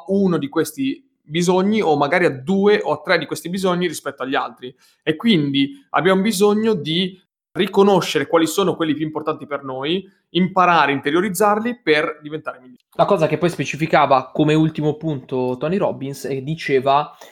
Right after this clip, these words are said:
Speaker 2: che gli esseri umani poi rimangono assuefatti quando più dei nostri bisogni all'interno di un'azione vengono soddisfatti. La stessa cosa era magari per quanto riguardava, ehm, il mangiar tanto,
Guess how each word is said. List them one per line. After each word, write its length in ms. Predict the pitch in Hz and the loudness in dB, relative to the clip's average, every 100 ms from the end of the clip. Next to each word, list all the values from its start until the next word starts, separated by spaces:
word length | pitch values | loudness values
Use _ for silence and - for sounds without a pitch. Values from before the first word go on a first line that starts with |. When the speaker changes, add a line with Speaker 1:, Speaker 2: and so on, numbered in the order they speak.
| _ _ | _ _
Speaker 2:
che 520 | - 165 135 - _ _ _ | 2 4 4 -2 _ _ _
gli 200 | - 156 | -2 2
esseri 320 | 190 190 175 | 2 2 2
umani 380 | 202 180 170 185 | 4 4 2 0
poi 220 | 170 143 | 2 0
rimangono 580 | 143 160 139 131 135 139 | 2 0 0 -2 -2 -4
assuefatti 1040 | 160 165 - 202 185 139 - - 180 180 _ - | -4 -4 -4 -2 -2 -4 -8 -8 -8 -10 _ -2
quando 920 | 170 170 147 143 131 139 131 127 - | 2 4 2 -4 -4 -2 -2 -4 -10
più 240 | - 175 196 | -4 0 0
dei 160 | 156 | 0
nostri 320 | 151 160 - 160 | -2 -4 -4 -4
bisogni 560 | 156 160 156 156 165 | -2 -2 -2 -4 -2
all'interno 340 | 151 139 147 139 | -2 -4 -6 -6
di 60 | |
un'azione 480 | 135 170 - 131 127 | -6 -8 -6 -6 -4
vengono 320 | 123 120 131 | -6 -6 -10
soddisfatti. 800 | 131 120 110 - 131 113 - - _ _ - - | -10 -12 -14 -6 -4 -4 -10 -20 _ _ -20 -8
La 80 | - | -4
stessa 200 | 143 156 | -2 0
cosa 200 | 156 147 | 2 2
era 140 | 147 139 | 2 2
magari 580 | 139 139 139 135 - - | 2 2 0 0 -8 -10
per 120 | 135 | -6
quanto 240 | 143 135 | -6 -4
riguardava, 960 | 135 139 139 143 139 131 123 139 131 131 | -2 -2 2 2 4 2 0 -4 -4 -4
ehm, 420 | 131 127 120 110 _ | -6 -10 -14 -16 _
il 160 | 139 | -10
mangiar 400 | 139 139 135 127 | -6 -4 -6 -2
tanto, 600 | 156 165 175 196 202 202 | 0 0 0 0 0 -2